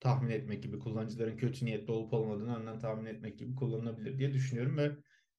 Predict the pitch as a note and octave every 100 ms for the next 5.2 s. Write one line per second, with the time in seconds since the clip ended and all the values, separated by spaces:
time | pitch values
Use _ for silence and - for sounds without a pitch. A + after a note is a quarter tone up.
0 | _ _ G#2 G#2+ F3+ G3+ D#3 C3 C3 A#2+
1 | A2+ A2+ E3+ C4 - - _ _ _ _
2 | _ _ _ _ - C3 C3+ B2+ - D#3
3 | D#3 - D3+ C3+ D3 C3 D#3 C#3 C3+ C3+
4 | C3+ C#3 C#3 C3 C3+ C3+ C3+ C3+ C3+ C3
5 | - F3+